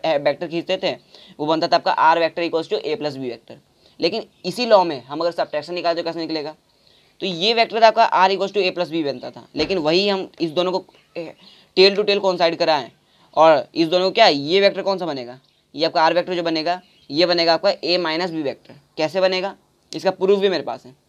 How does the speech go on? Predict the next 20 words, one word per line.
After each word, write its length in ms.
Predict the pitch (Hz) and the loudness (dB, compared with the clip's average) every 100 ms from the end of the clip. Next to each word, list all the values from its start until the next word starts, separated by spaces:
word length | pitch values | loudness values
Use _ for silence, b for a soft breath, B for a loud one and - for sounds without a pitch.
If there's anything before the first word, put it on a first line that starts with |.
| _ | _
ठीक 100 | 165 | -6
है। 100 | 175 | -6
देखो 180 | 135 170 | -2 0
दोनों 200 | 190 196 | 2 2
वेक्टर 200 | 185 185 | 2 0
सेम 240 | 190 170 135 | -2 -4 -4
है, 80 | 117 | -6
सेम 180 | 165 | 0
डायरेक्शन 240 | 165 160 180 | 2 2 -2
में 80 | 196 | -6
है 60 | |
ना, 140 | 147 - _ b b b b | -8 -12 _ b b b b
हल्का 280 | 165 175 220 | 2 6 6
तिरछा 340 | - 208 214 196 | 4 -4 0 0
हो 60 | |
गया, 100 | 156 | 0
क्यों? 200 | 135 196 | -4 -6
क्योंकि 220 | 180 175 | -4 -6
थोड़ा 180 | 180 175 | -2 0
देखो 220 | 175 185 | 0 -4